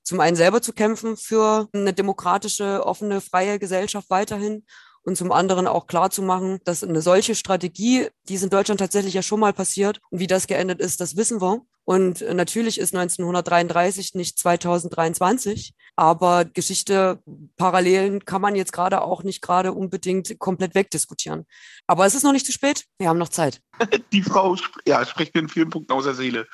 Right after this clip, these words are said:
Speaker 2: Ich glaube, also das ist ja eigentlich das, was ich meinte. Also sozusagen, ich glaube, das große Problem wird sein,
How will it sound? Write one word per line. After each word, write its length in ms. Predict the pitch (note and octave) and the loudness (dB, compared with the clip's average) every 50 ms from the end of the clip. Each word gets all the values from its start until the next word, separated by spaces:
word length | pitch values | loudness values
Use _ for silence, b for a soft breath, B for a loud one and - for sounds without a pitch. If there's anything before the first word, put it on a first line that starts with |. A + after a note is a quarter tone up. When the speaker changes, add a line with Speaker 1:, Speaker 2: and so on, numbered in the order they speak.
| B B B B B B B B - | B B B B B B B B -4
Speaker 2:
Ich 120 | - G#3+ | -4 0
glaube, 300 | - D#3 D3+ D3 D3 - | 2 4 4 4 2 0
also 240 | - D3 A2+ A#2 C#3+ | 0 -2 -2 -2 -4
das 100 | C#3+ - | -4 -4
ist 120 | D#3+ - | -2 0
ja 100 | G3 E3 | 2 2
eigentlich 260 | - C#3 C#3+ C#3+ C#3+ | 2 2 0 0 0
das, 240 | - C#3 C3 - - | -2 -2 -2 -2 -2
was 140 | C#3+ C3 - | -4 -4 -4
ich 100 | D#3 C#3 | -4 -2
meinte. 380 | E3+ F3 F#3+ A#2 - A2+ - - | -2 -2 -2 -2 -4 -6 -4 -4
Also 220 | - - B2+ B2 B2+ | -4 -2 -2 -2 -2
sozusagen, 300 | B2+ B2+ B2 - C3+ B2+ | -4 -4 -4 -4 -4 -4
ich 80 | B2+ | -2
glaube, 200 | - C3+ B2+ B2 | -2 -2 0 0
das 220 | B2+ B2+ B2+ - - | -2 -2 -4 -6 -6
große 280 | - D3 D3 D3 D3+ | -4 -4 -2 -2 -4
Problem 340 | C#3+ - C#3 C#3 C#3+ C#3+ C#3+ | -6 -6 -4 -2 0 0 0
wird 100 | C#3 C3 | 0 0
sein, 300 | C#3 C#3 C#3 C#3+ C#3+ C#3+ | 2 2 2 2 0 -4